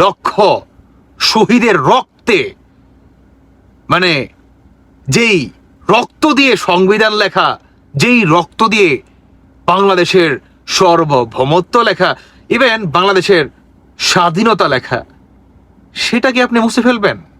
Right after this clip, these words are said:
হ্যাঁ, আপনি শুধু লাল রক্তটি দেখতে পারতেছেন, কিন্তু এই রক্তটা যে কত ত্যাগের বিনিময়, কত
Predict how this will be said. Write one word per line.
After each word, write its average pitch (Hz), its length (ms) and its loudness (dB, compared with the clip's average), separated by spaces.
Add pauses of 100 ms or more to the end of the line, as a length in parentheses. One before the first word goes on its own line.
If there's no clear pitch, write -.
(680)
হ্যাঁ, 170 220 0 (720)
আপনি - 240 -2
শুধু 311 160 2 (180)
লাল 240 240 2 (480)
রক্তটি 220 560 0
দেখতে 208 200 -2 (120)
পারতেছেন, 165 380 -2
কিন্তু 240 200 2 (800)
এই 294 220 2 (340)
রক্তটা 208 580 0 (1080)
যে 190 120 4 (240)
কত 254 200 0 (220)
ত্যাগের 220 360 0 (100)
বিনিময়, 196 500 0 (720)
কত - 220 0